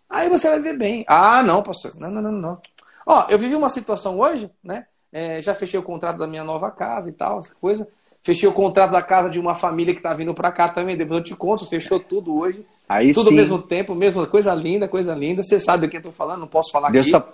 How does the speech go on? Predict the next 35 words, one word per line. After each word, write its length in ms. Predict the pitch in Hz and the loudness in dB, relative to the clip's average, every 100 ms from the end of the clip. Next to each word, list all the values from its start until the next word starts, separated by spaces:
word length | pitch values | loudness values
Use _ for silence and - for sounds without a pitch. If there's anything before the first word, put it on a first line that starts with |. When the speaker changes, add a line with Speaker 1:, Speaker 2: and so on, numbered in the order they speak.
| _ _ | _ _
Speaker 1:
né? 120 | 139 151 | -4 4
Speaker 2:
Deus 200 | 127 131 | 4 4
tá 100 | 147 | 2
prosperando 580 | 147 - 160 131 139 | 2 2 4 4 4
essa 200 | 131 - | 0 0
igreja. 520 | 117 104 110 123 - 90 _ _ _ _ | 0 2 0 0 -4 -16 _ _ _ _
Speaker 1:
Perfeito, 580 | 180 196 - 311 185 156 | -2 -2 4 4 4 2
perfeito. 500 | 220 269 233 156 - _ _ _ | -2 0 0 -2 -4 _ _ _
E 100 | - | 4
aí 240 | 254 254 277 | 6 6 6
eu 140 | 320 | 6
me 180 | 330 311 | 6 4
vi 580 | 220 254 285 359 359 - _ _ _ _ _ _ _ - | 4 4 6 4 2 -10 _ _ _ _ _ _ _ -6
naquela 540 | 190 220 - 247 254 | -2 -2 0 2 2
situação 840 | 247 262 254 240 - 233 277 349 262 | 0 -4 -2 -4 -2 0 0 -2 -6
de 100 | 226 | -6
quando 180 | 254 277 | -4 -2
eu 40 | |
trabalhava 420 | 302 302 302 277 | -2 0 -2 -2
em 40 | 254 | -4
São 200 | 226 196 | -4 0
Paulo, 380 | 196 220 175 | 2 2 0
todo 260 | 151 254 330 | -2 -2 0
advogado, 480 | 302 277 262 185 170 | -2 0 2 2 0
já 80 | - | -4
peguei 260 | 202 233 | -6 -8
aqui 240 | 220 247 247 | -10 -8 -8
o 40 | |
negócio, 440 | 190 180 254 254 226 | -4 0 0 -2 -8
mas 120 | 208 | -2
o 60 | |
cara 160 | 208 220 | 2 2
não 80 | 214 | 2
mandou 240 | 202 196 | 2 2
e-mail, 480 | 175 202 262 269 | 2 2 2 0